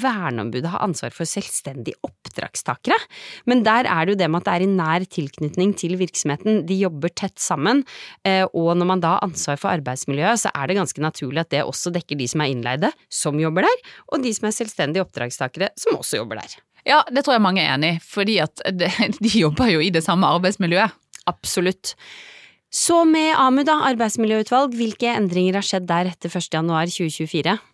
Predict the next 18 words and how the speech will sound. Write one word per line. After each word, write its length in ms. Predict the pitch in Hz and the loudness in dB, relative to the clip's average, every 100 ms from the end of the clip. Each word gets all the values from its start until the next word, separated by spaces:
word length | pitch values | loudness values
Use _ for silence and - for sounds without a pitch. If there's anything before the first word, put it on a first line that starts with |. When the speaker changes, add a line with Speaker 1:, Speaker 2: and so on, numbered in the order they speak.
| - | 0
Speaker 2:
Nei, 80 | 294 269 | 2 6
der 220 | 320 311 | 4 6
har 120 | 294 269 | 6 6
man 240 | 277 269 | 6 4
fått, 380 | - 277 - - | 2 0 -2 -2
eh, 840 | 226 226 240 240 233 233 233 233 220 - | 0 2 4 4 4 4 4 2 0 0
eh, 400 | 233 233 226 226 220 214 - - | 0 2 0 0 -2 -8 -18 -4
en 160 | - 226 226 | 2 4 4
senketerskel, 800 | - 247 285 - 269 - 247 392 - - | 2 0 0 0 -2 0 0 0 -2 -2
at 100 | 247 _ - | -4 _ 0
det 140 | 262 | 0
skal 240 | - 220 226 | 2 0 2
omf-, 300 | 233 - - | 0 0 -2
altså, 220 | 220 220 | 0 2
man 160 | 220 220 | 2 2
skal 160 | 262 | 0
ha 100 | - | 2
arbeidsmiljøutvalg 880 | 214 233 240 196 190 196 233 320 330 | 2 0 0 0 0 0 0 0 -2